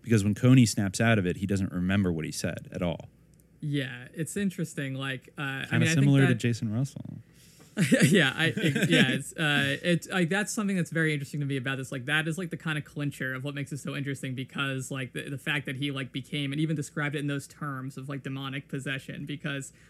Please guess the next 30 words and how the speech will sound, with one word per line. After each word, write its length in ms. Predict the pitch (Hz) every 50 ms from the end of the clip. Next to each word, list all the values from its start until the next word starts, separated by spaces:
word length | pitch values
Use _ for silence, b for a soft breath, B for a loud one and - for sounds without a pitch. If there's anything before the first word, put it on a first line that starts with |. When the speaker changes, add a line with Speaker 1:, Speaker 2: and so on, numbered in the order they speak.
| b b
Speaker 2:
or, 320 | 190 175 156 143 139 - -
you 140 | - 147 127
know, 220 | 123 120 120 - -
some 300 | 160 - 165 143 135 135
form 240 | - 143 139 135 131
of, 120 | 131 -
like, 140 | 131 131 123
possession 440 | - 151 131 135 135 135 - 135 131
or, 160 | 127 127 127 - - -
or 60 | 139
being 240 | 127 143 135 - 165
transported 840 | - - 131 131 135 - - - 143 135 131 123 127 139 139 139 -
or, 260 | - - - - 143
uh, 200 | 135 135 - 58
you 100 | - -
know, 100 | 139 -
taken 360 | 151 - - 135 131 - - 139
up 160 | 139 143 -
in 100 | 139 143
some 220 | - 139 135 139
way. 240 | 135 139 135 135 139
Like, 340 | 135 139 139 139 143 - - B B B B B B
it's, 260 | - 160 151 - -
uh, 420 | 165 143 135 131 131 131 131 131 - - b b b b b b -
yeah, 180 | 175 165 139
it's 100 | 131 -
fascinating. 420 | - - 151 151 147 151 139 139 135
I 40 | 143
think 140 | 175 170
that, 120 | 156 151